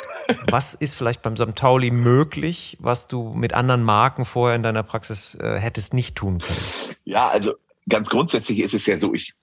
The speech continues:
Speaker 1: ich wäre nicht zu irgendeinem anderen Fußballverein gegangen. Das habe ich damals schon gewusst, äh, ähm, sondern der F C Sankt Pauli ist mein Herzensverein und ich wollte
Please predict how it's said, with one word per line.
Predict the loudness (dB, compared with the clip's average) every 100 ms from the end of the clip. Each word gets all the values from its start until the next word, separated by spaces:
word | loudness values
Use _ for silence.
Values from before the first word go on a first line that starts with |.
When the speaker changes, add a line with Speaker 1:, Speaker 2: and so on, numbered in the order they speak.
| _ _ _
Speaker 1:
ich | -4 0
wäre | 0 2 4
nicht | 2 0
zu | -2 2
irgendeinem | 2 2 0 -2 0
anderen | 2 2 0
Fußballverein | -2 0 0 0 0 0
gegangen. | 0 0 2
Das | 2
habe | 2 2
ich | 2
damals | 4 2 2
schon | -2
gewusst, | -2 0 -2 -2 -8 0
äh, | 4 4
ähm, | 4 2 2
sondern | 2 2 2 -2 -16 _
der | 2 2
F | 4
C |
Sankt | 2 4
Pauli | 4 4
ist | 4
mein | 2 4
Herzensverein | 2 2 -2 0 0 2 0 -4 _ -20 -20 -6 0
und | 2 2 -2 -2
ich | -2 2
wollte | 4 4 4 2